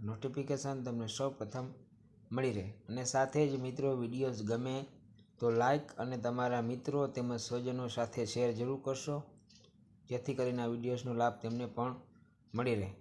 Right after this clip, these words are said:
તો ચાલો મિત્રો, શરૂ કરીએ અગિયાર જાન્યુઆરી બે હજાર વીસના ડેલી કરંટ અફેર્સના અગત્યના પ્રશ્નો. પ્રશ્ન એક, હાલમાં જ ક્યાં ચોથો બક્સા બર્ડ ફેસ્ટિવલ શરૂ થયો?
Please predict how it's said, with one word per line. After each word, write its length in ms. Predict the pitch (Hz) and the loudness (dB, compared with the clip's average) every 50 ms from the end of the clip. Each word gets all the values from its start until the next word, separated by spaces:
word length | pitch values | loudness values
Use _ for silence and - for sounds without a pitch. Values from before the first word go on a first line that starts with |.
| - - - | -16 -8 -6
તો 60 | 120 | -6
ચાલો 280 | 107 - 143 139 147 143 | 0 4 4 6 6 6
મિત્રો, 340 | 143 143 131 123 139 139 135 | 4 2 -2 0 0 0 0
શરૂ 300 | 135 - 139 139 147 151 | 2 0 0 2 2 0
કરીએ 380 | 147 - 139 135 135 131 131 127 120 | 0 0 -2 -2 0 0 0 0 0
અગિયાર 300 | 117 123 131 139 139 135 | -2 -2 2 2 2 2
જાન્યુઆરી 560 | 123 120 127 127 135 135 131 131 131 127 131 | 2 0 -2 -2 -2 -2 -2 -2 -2 -2 -2
બે 140 | 123 123 123 | -2 -2 -2
હજાર 220 | 117 120 120 113 | 0 0 0 0
વીસના 460 | 117 123 123 - - - 127 123 127 127 | -2 -4 -6 -6 -6 -4 -4 -4 -2 -2
ડેલી 340 | 123 113 123 120 131 131 131 | -2 -2 -2 -2 0 -2 -2
કરંટ 320 | 113 123 123 120 120 107 110 | -2 -2 -4 -4 -4 -6 -8
અફેર્સના 520 | 107 - 139 143 - - 107 104 113 110 - - - - - - - - - - - - - - - - _ - - - - - - - - - - - - - | -6 -4 -4 -4 -2 -2 -2 -2 -2 -4 -6 -14 -20 -20 -20 -20 -20 -20 -20 -20 -20 -20 -20 -20 -20 -20 _ -20 -20 -20 -20 -20 -20 -20 -20 -20 -20 -16 -6 -4
અગત્યના 520 | 123 139 151 139 - - 127 131 131 120 | 0 2 2 0 0 -2 -4 -2 -2 -2
પ્રશ્નો. 400 | 107 107 107 98 - - 98 98 - - - - - - - - - 960 - 640 - - _ _ - - - - - - - - - _ _ _ - - - - - - - - - - - - | -2 -2 -4 -4 -4 -6 -8 -10 -10 -14 -20 -20 -20 -20 -20 -20 -20 -20 -20 -20 -20 -20 _ _ -20 -20 -20 -20 -20 -20 -20 -20 -20 _ _ _ -20 -20 -20 -20 -20 -20 -20 -20 -20 -20 -4 0
પ્રશ્ન 340 | 135 143 143 - 151 151 | 2 2 2 2 2 2
એક, 300 | 151 147 147 143 151 156 - - - - - - - - | 2 4 4 4 4 2 0 -4 -12 -18 -20 -18 -6 0
હાલમાં 500 | 113 127 139 156 156 156 156 156 156 156 | 6 8 8 8 8 6 6 4 4 2
જ 60 | - - - - - - - - | 0 -6 -12 -16 -20 -20 -20 -4
ક્યાં 380 | - 151 151 147 131 127 147 160 - - - - | 0 2 2 4 2 0 -2 -4 -8 -14 -4 0
ચોથો 340 | 147 151 151 151 156 160 156 135 | 2 2 2 2 4 4 4 4
બક્સા 440 | 123 127 123 - - - 143 139 | 2 -2 -2 -2 0 2 2 2
બર્ડ 300 | 127 123 123 131 139 127 117 101 - - | 2 2 2 2 2 0 -2 -6 -4 -4
ફેસ્ટિવલ 480 | 139 131 131 - - 139 135 131 135 | -2 -2 -2 -2 -2 -2 0 0 0
શરૂ 380 | 131 - - 110 107 120 123 120 - - - - - | -2 -2 -2 -2 -2 -2 -4 -6 -10 -12 -20 -20 -8
થયો? 260 | - 117 107 101 92 | -4 0 0 0 0